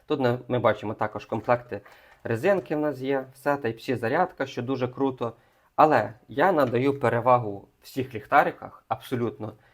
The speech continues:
щоб це у вас був змінний акумулятор. Тут вісімнадцять шістсот п'ятдесят змінний, от тут на тисячу двісті в комплекті йде, тут в комплект, вбудований в корпус, в ліхтарик сімсот міліампер.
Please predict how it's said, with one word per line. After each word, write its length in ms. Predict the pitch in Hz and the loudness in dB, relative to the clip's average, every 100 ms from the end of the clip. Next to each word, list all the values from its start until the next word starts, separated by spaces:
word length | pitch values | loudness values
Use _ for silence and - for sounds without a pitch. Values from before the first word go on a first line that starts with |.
| _ _ | _ _
щоб 360 | - 156 175 - | -2 0 0 -2
це 240 | - 139 | -2 0
у 40 | 127 | 2
вас 200 | 120 110 | 2 0
був 240 | 110 131 | -2 -6
змінний 380 | 107 117 131 117 | -4 -2 -2 -2
акумулятор. 640 | 110 - 113 107 98 - - _ - - _ _ _ _ _ _ | -4 -6 -4 -2 -4 -6 -20 _ -18 -18 _ _ _ _ _ _
Тут 200 | 120 110 | -10 -8
вісімнадцять 500 | 113 123 117 110 - | -10 -6 -6 -6 -14
шістсот 340 | - 107 104 | -10 -8 -8
п'ятдесят 420 | 107 107 - 107 | -8 -8 -8 -10
змінний, 380 | 113 180 208 185 - _ _ _ - | -6 -4 -4 -8 -14 _ _ _ -8
от 280 | - 127 127 | -2 -2 -2
тут 140 | 139 123 | -6 -4
на 80 | |
тисячу 320 | 117 127 123 113 | -4 -6 -10 -8
двісті 300 | 139 190 175 | -8 -6 -8
в 100 | - | -8
комплекті 440 | 160 160 175 - | -6 -4 -4 -6
йде, 260 | 127 127 - - _ _ | -4 -4 -4 -18 _ _
тут 160 | - 190 | -4 -4
в 100 | - | -4
комплект, 480 | 123 131 139 - - 107 - | -4 -2 -2 -4 -10 -10 -10
вбудований 680 | 123 120 110 107 123 151 151 | -6 -4 0 0 0 -2 -6
в 120 | 147 | -10
корпус, 520 | - 120 135 - - | -2 -2 0 -6 -12
в 20 | |
ліхтарик 520 | 107 - 127 143 135 - | -16 -4 -2 -2 -4 -10
сімсот 380 | - 117 131 127 | -12 -6 -4 -4
міліампер. 540 | 113 110 98 - - | -4 -6 -6 -10 -12